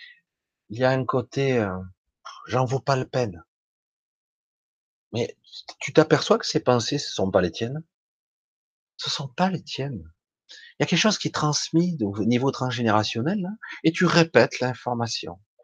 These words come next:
Mais tu n'es pas ça. Prends conscience que tu as, pour l'instant, ton mental qui joue contre toi. C'est pas qu'il joue contre toi, c'est que pour l'instant, il avait ce programme. Et comme tu n'as pas conscience d'eux,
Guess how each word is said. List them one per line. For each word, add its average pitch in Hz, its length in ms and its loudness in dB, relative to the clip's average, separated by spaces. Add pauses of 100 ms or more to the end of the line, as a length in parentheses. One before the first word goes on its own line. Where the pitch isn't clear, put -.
(680)
Mais 78 200 -18
tu - 160 -12
n'es 80 140 -12
pas - 140 -4
ça. 339 240 -8 (1500)
Prends 160 320 2
conscience 185 840 2 (120)
que 127 260 2 (420)
tu 113 240 4
as, 208 260 6 (280)
pour 180 180 2
l'instant, 127 640 2 (260)
ton 175 140 8
mental 147 720 4 (400)
qui 170 100 0
joue 185 220 0
contre 156 380 6
toi. 98 340 2 (640)
C'est 165 140 4
pas 220 140 8
qu'il 180 160 4
joue 147 160 8
contre 123 340 6
toi, 262 280 2 (320)
c'est - 120 0
que 185 100 0
pour 170 200 0
l'instant, 156 340 2
il 160 200 6
avait 160 200 8
ce - 80 0
programme. 156 600 6
Et 123 100 0
comme 185 240 4
tu 143 140 -4
n'as 127 100 4
pas 123 160 6
conscience 131 560 6
d'eux, 202 240 6